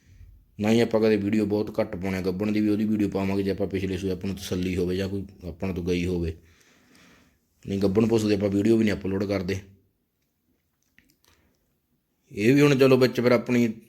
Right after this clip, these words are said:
ਹੁਣ ਵੀਡੀਓ ਕੱਟੀ ਦੀ ਪਾਈ ਸੀ ਇੱਕ ਦੋ ਤਰੀਕ ਨੂੰ, ਮੱਝਾਂ ਦੀ ਤਾਂ ਮਤਲਬ ਪਾਈ ਨੂੰ ਪਤਾ ਹੀ ਨਹੀਂ ਕਿੰਨਾ ਕੁ ਚਿਰ ਹੋ ਗਿਆ ਆਪਾਂ ਨੂੰ। ਚਲੋ, ਮੈਂ ਫਿਰ ਵੀ ਵਿੱਚ ਗਾਹਕ, ਅਹ, ਆਪਣੇ ਕਸਟਮਰ ਜਿਹੜੇ ਵਿੱਚ ਜੁੜੇ ਹੋਏ ਨੇ, ਜਿਹੜੇ ਆਪਣੇ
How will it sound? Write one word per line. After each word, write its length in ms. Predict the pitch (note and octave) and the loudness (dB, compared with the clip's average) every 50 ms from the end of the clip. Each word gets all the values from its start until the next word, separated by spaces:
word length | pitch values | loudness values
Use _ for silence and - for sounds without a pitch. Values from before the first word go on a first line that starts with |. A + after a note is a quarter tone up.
| _ _ _ - | _ _ _ -4
ਹੁਣ 200 | A2+ G#2+ A2 G#2 G2 G2 G2 F#2 F#2+ F#2 F#2 | -2 -2 -2 -2 -4 -8 -10 -10 -10 -6 -2
ਵੀਡੀਓ 300 | G#2+ A2 A2+ B2+ C3+ C3 | 0 4 6 6 6 6
ਕੱਟੀ 340 | C3 C3 G#2+ - A#2+ A#2+ | 6 2 0 2 2 2
ਦੀ 80 | A2+ A#2 | 2 2
ਪਾਈ 220 | G#2+ A2+ A2 A2 | 2 2 2 2
ਸੀ 100 | G#2+ A#2+ | 2 0
ਇੱਕ 160 | A#2+ A#2 - A#2 | -2 -2 0 0
ਦੋ 120 | A2+ A2 | 0 0
ਤਰੀਕ 260 | G#2+ A2 A2 A2 A2 | 0 0 0 2 2
ਨੂੰ, 240 | A2+ A2+ A2 A2 G#2 - - - | 2 2 2 0 -2 -6 -6 -4
ਮੱਝਾਂ 300 | A2 G#2+ G2 G2+ A#2 A#2+ | -4 -2 -2 0 0 2
ਦੀ 60 | A#2 | 2
ਤਾਂ 100 | A#2+ A#2 | 2 2
ਮਤਲਬ 200 | A2+ A2 A2 F2+ | 2 2 0 0
ਪਾਈ 180 | G#2+ G#2+ G#2 G#2 | 0 0 2 0
ਨੂੰ 80 | G2+ | 0
ਪਤਾ 140 | G2 F#2+ G2 | 0 0 0
ਹੀ 40 | G#2 | 0
ਨਹੀਂ 120 | G#2+ G2+ | 0 0
ਕਿੰਨਾ 200 | G2+ G#2 G#2 G#2 | 0 0 0 -2
ਕੁ 60 | G#2 | -2
ਚਿਰ 140 | G2+ G#2+ G2 | -2 -2 -2
ਹੋ 120 | G2 F#2+ F#2 | -2 -2 -2
ਗਿਆ 80 | F#2 | -2
ਆਪਾਂ 200 | F2+ F2 - F#2 | -4 -4 -6 -6
ਨੂੰ। 100 | F2+ F2 - - _ _ _ _ _ _ _ _ _ _ _ _ _ _ _ _ _ | -8 -8 -10 -16 _ _ _ _ _ _ _ _ _ _ _ _ _ _ _ _ _
ਚਲੋ, 140 | - A2 A2 | -4 0 2
ਮੈਂ 220 | A2+ A#2 A#2 A2+ G#2+ | 2 4 4 4 4
ਫਿਰ 160 | A2 A2 A2 | 4 4 4
ਵੀ 100 | A#2 A#2+ | 4 2
ਵਿੱਚ 200 | A#2 A#2 A#2 A2+ | 2 2 2 0
ਗਾਹਕ, 380 | A2 G2 G#2+ G#2 G#2 G#2 G#2+ | -2 0 -2 -2 -4 -4 -4
ਅਹ, 260 | A2+ G2+ F2 - G2+ G2+ G2 G2 G2 G2 | -6 -6 -6 -8 -6 -4 -4 -4 -4 -6
ਆਪਣੇ 200 | F#2+ - G#2 G2+ | -6 -6 -4 -2
ਕਸਟਮਰ 500 | G2+ G#2 G2+ G2 - - G2+ G2+ G2+ G2+ | -2 -2 -2 -2 -4 -4 -2 0 0 0
ਜਿਹੜੇ 180 | G2 G2+ G#2 A2+ | 0 0 0 0
ਵਿੱਚ 300 | G#2 F#2+ G2+ G2 - F#2+ | 0 -2 -4 -6 -6 -4
ਜੁੜੇ 220 | F#2+ G2+ G2 G2 | -4 -2 0 2
ਹੋਏ 160 | G2 G2 G2 G2 | 2 2 2 2
ਨੇ, 80 | G2 | 2
ਜਿਹੜੇ 140 | G2+ G#2 G#2 | 0 0 0
ਆਪਣੇ 320 | G#2 - A2 G#2 G2 G2 | -2 -2 -2 -2 -2 -4